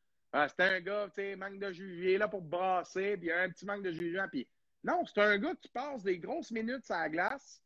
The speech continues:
C'est un gars qui doit, il se doit en série de prendre chaque décision pour l'équipe. Tu gagneras jamais avec un gars qui, il, il fait ce move-là pour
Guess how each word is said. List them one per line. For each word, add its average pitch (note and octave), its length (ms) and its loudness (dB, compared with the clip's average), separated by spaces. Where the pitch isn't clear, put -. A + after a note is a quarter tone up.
C'est - 180 4
un B3+ 80 6
gars D4+ 120 2
qui B3 200 -4
doit, A#3+ 640 2
il G#3+ 80 -6
se B3+ 260 0
doit A#3+ 600 -4
en A3 180 -4
série A3+ 600 -2
de G3 220 4
prendre B3 360 -4
chaque B3 400 -4
décision A3+ 680 -2
pour C4+ 280 2
l'équipe. A3+ 580 0
Tu - 80 -10
gagneras A3 340 6
jamais B3+ 500 0
avec F3+ 300 2
un G#3 160 4
gars G3 200 0
qui, D#3+ 200 -20
il, D#3 200 -20
il D#3 100 -14
fait D4 240 -4
ce - 120 -2
move-là G3+ 560 2
pour G3 440 8